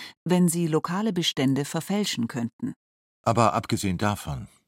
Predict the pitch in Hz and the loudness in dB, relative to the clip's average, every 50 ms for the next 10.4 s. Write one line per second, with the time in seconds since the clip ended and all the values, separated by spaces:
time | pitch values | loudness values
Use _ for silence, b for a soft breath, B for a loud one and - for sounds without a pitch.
0 | B B B B B - 113 120 - 156 - - 131 131 127 101 - 113 135 156 | B B B B B -2 -2 0 0 0 0 2 0 0 0 0 2 2 2 2
1 | 151 - - 110 90 - - 90 80 - - - - 87 78 92 85 90 85 - | 0 0 -4 -4 -4 -4 -4 -4 -6 -6 -6 -4 -2 -2 0 0 0 -2 -2 -2
2 | - 90 87 - - - - 85 85 82 78 - 87 80 76 - - - 85 - | -2 -2 -2 -4 -6 -6 -4 -4 -2 -2 -2 -2 -4 -4 -4 -4 -2 -2 -2 0
3 | - 127 104 92 85 73 85 82 76 - - - - 82 73 62 _ - 123 104 | 0 0 2 2 2 0 -2 -4 -4 -4 -6 -6 -4 -4 -6 -4 _ 0 0 0
4 | 85 73 76 - 85 87 80 - 71 69 - 73 73 - - - - - - - | 0 -2 -4 -6 -6 -6 -6 -6 -8 -6 -6 -8 -10 -10 -10 -12 -12 -12 -10 -12
5 | 55 - - _ _ _ _ _ _ _ _ _ _ _ _ B B B B B | -12 -12 -14 _ _ _ _ _ _ _ _ _ _ _ _ B B B B B
6 | B B B B 123 123 120 123 117 107 - - - - 113 117 123 - 156 165 | B B B B 2 4 4 4 2 2 0 -2 -2 -2 -2 -2 0 2 2 2
7 | 165 - _ - 113 110 87 - - - 95 85 78 - - - - - - 127 | 0 -2 _ -4 -6 -6 -6 -6 -6 -2 -2 -2 -2 -2 -6 -6 -6 -6 -4 -2
8 | 120 95 - - 85 90 - - - - 87 98 104 107 110 104 107 101 - - | -2 -2 -2 -2 -4 -4 -4 -6 -4 -2 -2 -2 0 0 -2 -2 -4 -6 -4 -4
9 | 101 92 - - 147 131 120 110 92 82 87 82 - 78 73 - - - 80 - | -4 -2 -2 -2 -2 -2 0 0 2 2 2 2 2 0 -2 -2 -2 -4 -4 -4
10 | - - - - - - - | -4 -6 -6 -6 -8 -8 -8